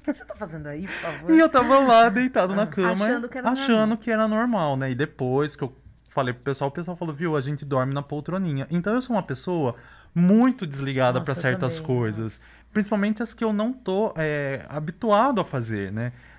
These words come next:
Speaker 2: Vocês também já pagaram
Speaker 1: Meu
Speaker 2: esses
Speaker 1: Deus do
Speaker 2: miquinhos?
Speaker 1: céu, eu sou mais desligada que eu conheço mesmo, de todo mundo, assim. <laughs> Eu não tô conseguindo lembrar, mas é todo dia, toda hora.
Speaker 2: <laughs> Já é
Speaker 1: Tô
Speaker 2: rotina.
Speaker 1: falando que eu vou lembrando, vai, gente.
Speaker 3: É,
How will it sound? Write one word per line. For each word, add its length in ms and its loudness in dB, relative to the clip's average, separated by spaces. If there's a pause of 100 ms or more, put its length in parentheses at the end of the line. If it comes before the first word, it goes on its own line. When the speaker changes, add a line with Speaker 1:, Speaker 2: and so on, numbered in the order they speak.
Speaker 2:
Vocês 440 -6
também 380 -6
já 120 -6
pagaram 320 -2
Speaker 1:
Meu 40 -4
Speaker 2:
esses 200 -4
Speaker 1:
Deus 20 -2
do 40 0 (120)
Speaker 2:
miquinhos? 360 -2
Speaker 1:
céu, 500 -8
eu 60 -12
sou 220 -14 (120)
mais 200 -8
desligada 600 -6 (600)
que 80 -10
eu 40 -8
conheço 520 -8
mesmo, 280 -10 (320)
de 140 -16
todo 240 -10
mundo, 240 -8
assim. 220 -10 (240)
<laughs> 640 2
Eu 120 4
não 140 -4
tô 100 0
conseguindo 320 -2
lembrar, 480 2
mas 200 0
é 60 2
todo 260 -2
dia, 200 -2
toda 240 2
hora. 380 6 (460)
Speaker 2:
<laughs> 420 4
Já 160 10
é 60 8
Speaker 1:
Tô 80 8
Speaker 2:
rotina. 340 6
Speaker 1:
falando 160 6
que 100 -2
eu 60 6
vou 100 8
lembrando, 540 0
vai, 240 -2
gente. 260 -2 (120)
Speaker 3:
É, 440 0